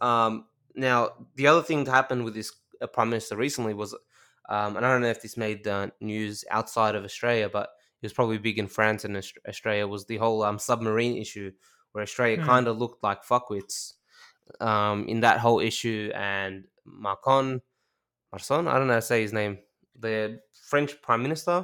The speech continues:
Speaker 1: President, I'm not sure,
Speaker 2: Yeah.
Speaker 1: um, we-, publish-, publicly bashed, uh, Scott Morrison, and then during a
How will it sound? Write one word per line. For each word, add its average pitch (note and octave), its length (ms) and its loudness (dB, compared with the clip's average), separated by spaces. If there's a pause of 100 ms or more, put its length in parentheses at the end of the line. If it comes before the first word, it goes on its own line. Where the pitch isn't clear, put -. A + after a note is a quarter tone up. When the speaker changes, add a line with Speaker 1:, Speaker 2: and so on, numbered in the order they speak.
Speaker 1:
President, F#3 320 -6 (240)
I'm A#2 60 -2
not A2 80 -4
sure, - 180 -6 (320)
Speaker 2:
Yeah. A2+ 540 6
Speaker 1:
um, G#2 300 -4 (280)
we-, B2+ 220 0 (200)
publish-, F3 420 8 (140)
publicly E3 460 4
bashed, C3 500 2
uh, G#2 420 2 (440)
Scott - 300 0
Morrison, A2+ 440 0
and A#2+ 220 -2
then B2 400 2 (240)
during C3+ 480 0
a A2 640 2